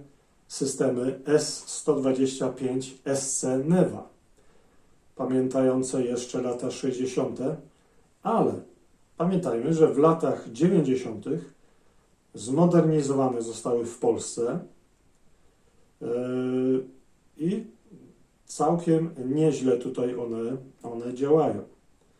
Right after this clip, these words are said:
Yy, mają zasięg czterdzieści do czterdziestu kilometrów, całkiem sporo, czyli mówimy tutaj, że jest to zasięg, yy, obrony powietrznej średnie-, średniego zasięgu.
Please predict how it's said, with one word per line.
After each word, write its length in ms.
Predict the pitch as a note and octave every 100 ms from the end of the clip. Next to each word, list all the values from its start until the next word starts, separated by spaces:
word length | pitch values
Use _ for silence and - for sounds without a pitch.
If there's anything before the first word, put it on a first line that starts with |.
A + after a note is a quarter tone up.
| _ _ _ _ _ _ -
Yy, 80 | B2+ B2+ B2+ B2+ B2+ C3 - _ _ _
mają 420 | B2+ E3 G#3 F3+
zasięg 600 | C3 D#3 E3 - A#2+ G2+ - - -
czterdzieści 960 | - - D3 D3 F3 E3+ - - A#2
do 220 | A2+ C#3+ F3
czterdziestu 600 | - D3 B2+ D3+ D3+ C3+
kilometrów, 720 | C3 C3 A#2 G#2 - A#2+ E3+
całkiem 360 | - A#2+ - A2
sporo, 480 | - A#2 A2+ C3 G3+ - _ _ _ _
czyli 340 | - C3 C3+ B2+
mówimy 360 | C3 C#3 C3+
tutaj, 320 | C3 B2+ C3 A#2
że 140 | B2
jest 160 | C3 -
to 100 | A2+
zasięg, 460 | B2+ - A#2 - - _ _ _ _ _ _ -
yy, 320 | A#2 A#2 A#2+
obrony 420 | B2+ C3 C3+ C3
powietrznej 640 | B2+ B2 B2+ - A#2+ A#2 -
średnie-, 720 | - D3 C#3 A#2 G#2+ A2+ A#2 - -
średniego 600 | - D3 C#3 C#3 C3+ A#2
zasięgu. 640 | A2 A2 - A2 A2 C3